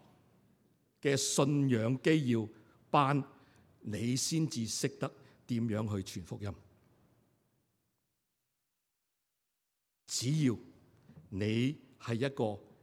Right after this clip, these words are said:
已經真心相信耶穌基督，你係一個真心得救嘅人，你就已經有足夠嘅知識去同其他人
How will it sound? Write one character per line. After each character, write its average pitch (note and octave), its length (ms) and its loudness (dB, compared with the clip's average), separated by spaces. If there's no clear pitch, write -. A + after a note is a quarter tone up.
已 A2+ 160 -4
經 C#3+ 280 -2
真 D#3 360 -2
心 C#3+ 420 -4
相 C3 320 -2
信 F#2+ 320 -6
耶 F2+ 220 -8
穌 A2 240 -6
基 G#2 180 -6
督， G2 140 -12
你 A2+ 100 -2
係 C3 180 2
一 D3 40 -2
個 B2+ 120 -4
真 D3+ 460 -4
心 C3+ 420 -6
得 - 160 2
救 G#2+ 200 2
嘅 F#2+ 100 -2
人， D2 140 -6
你 C#3 360 4
就 D3+ 260 4
已 C3+ 200 0
經 G#3 200 2
有 C3+ 140 2
足 A#3 100 8
夠 A#2+ 340 0
嘅 A2 220 -2
知 D3 300 -6
識 B2+ 260 -4
去 C3 220 4
同 G2+ 260 -4
其 F#2+ 220 -8
他 A#2+ 180 -4
人 F2 240 -4